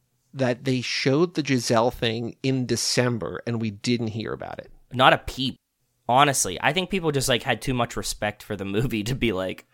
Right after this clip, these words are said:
Speaker 2: "I
Speaker 1: It's
Speaker 2: can
Speaker 1: not even,
Speaker 2: shit
Speaker 1: like,
Speaker 2: on this."
Speaker 1: I, I, I agree that it is, it, it shows respect, but it's also just, like, that no one even accidentally was just like, "Oh yeah, she's back." It's just like,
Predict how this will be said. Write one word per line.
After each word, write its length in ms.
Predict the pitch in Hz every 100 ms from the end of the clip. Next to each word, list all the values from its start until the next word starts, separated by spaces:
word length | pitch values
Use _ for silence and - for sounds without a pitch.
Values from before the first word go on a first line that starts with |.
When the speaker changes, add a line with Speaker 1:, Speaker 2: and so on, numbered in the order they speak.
| _ _
Speaker 2:
"I 120 | 113
Speaker 1:
It's 80 | 226
Speaker 2:
can 60 | 302
Speaker 1:
not 80 |
even, 100 | 311
Speaker 2:
shit 80 | 151
Speaker 1:
like, 100 | 156
Speaker 2:
on 140 | 117 120
this." 240 | 120 - - -
Speaker 1:
I, 220 | 190 208
I, 200 | - 220 -
I 60 | 196
agree 360 | 190 123 165
that 100 | 185 143
it 100 | 131
is, 120 | 123
it, 180 | 147 123
it 140 | 151
shows 360 | - - 185 156
respect, 400 | 123 127 - 143
but 40 |
it's 100 | 123
also 220 | 139 165 139
just, 160 | 120
like, 160 | 113 113
that 140 | 117
no 280 | 120 117 127
one 260 | 143 151 147
even 260 | 156 139 127
accidentally 420 | 117 - 123 143
was 100 | 139
just 140 | 117 -
like, 240 | 107 - _ _ _
"Oh 40 | 311
yeah, 120 | 320
she's 160 | 214
back." 280 | 190 208 -
It's 80 | -
just 100 | 123
like, 100 | 117